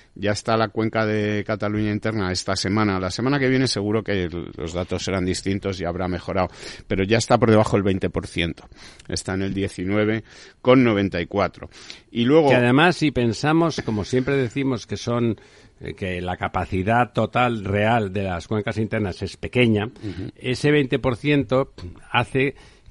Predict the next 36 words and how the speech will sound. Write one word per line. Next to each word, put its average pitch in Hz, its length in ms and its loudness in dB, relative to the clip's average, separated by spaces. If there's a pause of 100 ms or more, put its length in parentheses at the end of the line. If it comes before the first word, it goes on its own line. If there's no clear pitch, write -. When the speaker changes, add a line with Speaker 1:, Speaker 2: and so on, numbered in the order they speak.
Speaker 2:
que 107 180 -2
se 107 240 -4
acumule 131 720 0
en, 101 320 -4
en, 92 500 -8
en 87 240 -10
embalses, 117 760 -2
en, 85 460 -8
en 90 180 -10
embalses 98 600 -6 (540)
que 104 160 -2
ya 113 200 0
quedan 139 360 2
muy 123 300 4
en 120 160 0
precario 151 480 0
porque 104 260 -6
tienen 151 340 2
muy 120 180 4
poca 101 380 -6
agua. 90 260 -8
Speaker 1:
Claro. 98 180 0
Speaker 2:
Y - 20 -4
contra 113 320 -2
menos 156 340 2
agua 151 260 -2
tienen, 151 380 0
los 131 140 -2
porcentajes 123 720 -6
que 131 120 -8
son 131 260 -2
significativos 120 1040 -4
y 101 60 -12
que 101 100 -8
son 123 240 -2
útiles, 131 480 -2